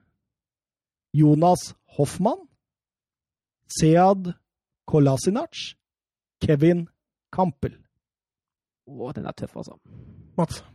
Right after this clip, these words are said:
Speaker 1: Ja.
Speaker 3: Campbell.
Speaker 1: Helt riktig, Mats.
Speaker 2: Nice.
Speaker 1: Helt riktig. <laughs> Oi, oi, oi.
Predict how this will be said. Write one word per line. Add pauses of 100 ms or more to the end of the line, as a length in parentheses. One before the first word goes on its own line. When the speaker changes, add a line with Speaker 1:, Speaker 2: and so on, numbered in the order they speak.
(260)
Speaker 1:
Ja. (140)
Speaker 3:
Campbell. (260)
Speaker 1:
Helt
riktig,
Mats. (180)
Speaker 2:
Nice.
Speaker 1:
Helt
riktig. (680)
<laughs>
Oi,
oi,
oi.